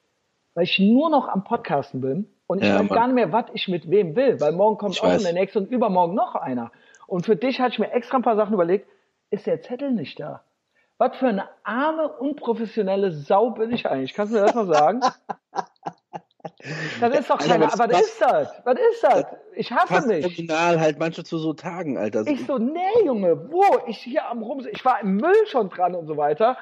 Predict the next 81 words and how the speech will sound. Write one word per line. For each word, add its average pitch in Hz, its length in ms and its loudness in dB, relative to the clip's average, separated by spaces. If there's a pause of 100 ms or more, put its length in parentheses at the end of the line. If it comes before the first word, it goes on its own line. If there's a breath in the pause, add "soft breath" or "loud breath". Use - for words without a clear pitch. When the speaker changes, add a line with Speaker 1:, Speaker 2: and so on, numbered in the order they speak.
(300 loud breath)
Speaker 1:
Ich - 220 -2
glaub, 139 220 -4
ich - 80 -14
hab 127 80 -14
das 131 120 -4
in 123 160 -8
Bonn 269 220 0
liegen 123 240 -2
lassen. 117 240 -6
Speaker 2:
Du 156 80 2
hast, 202 220 4
wollte 156 120 4
ich - 40 -10
grad 165 100 -4
sagen, 165 240 2
hast 143 140 -4
du 127 80 0
auf 120 80 -6
der 120 120 -2
Arbeitsstelle 127 360 -2
liegen 107 220 -6
lassen. 104 260 -12 (140)
Speaker 1:
Ja, 220 140 2
weil 151 140 0
ich, - 120 -6
da 202 200 4
hatte 233 160 -2
ich 226 120 -4
auch 302 100 2
noch 247 160 -2
immer 240 400 -2
und 170 120 -14
so - 80 -12
bla, 254 220 0
bla, 175 140 -6
bla 226 320 2
am 185 80 -4
Rechner 214 500 0 (180)
und 190 80 -6
immer, 262 200 0
wenn - 80 4
Speaker 2:
Ja. - 80 6
Speaker 1:
mir 214 100 4
was 202 100 2
ein, 220 220 -2
ich 165 120 -10
habe 185 300 0
Podcast 214 540 0
gehört 202 200 0
und 196 60 -14
dann 151 100 -10
so, - 100 -16
ach, 147 160 -8
Speaker 2:
Ja. 135 220 4 (160)
Speaker 1:
ne, 233 120 4
und 254 80 2
dann 175 80 -2
hab 208 80 0
ich 220 120 -6
mir, 202 240 2
äh, 185 120 2
dazu 185 240 2
aufgeschrieben, 208 640 0 (280 soft breath)
ich - 60 -20
hab - 60 -20
das 123 120 -12
da 120 100 -8
liegen 208 300 -2
lassen, 117 240 -4
aber - 140 -6
ich - 120 -8
hätte 202 140 -6
schwör-, 240 420 0
ich 165 120 -8
schwöre, 202 380 0
kennst 240 260 0
du 302 40 2
das, 277 100 -4
wenn 240 100 2
man 208 140 0
schwört 233 320 0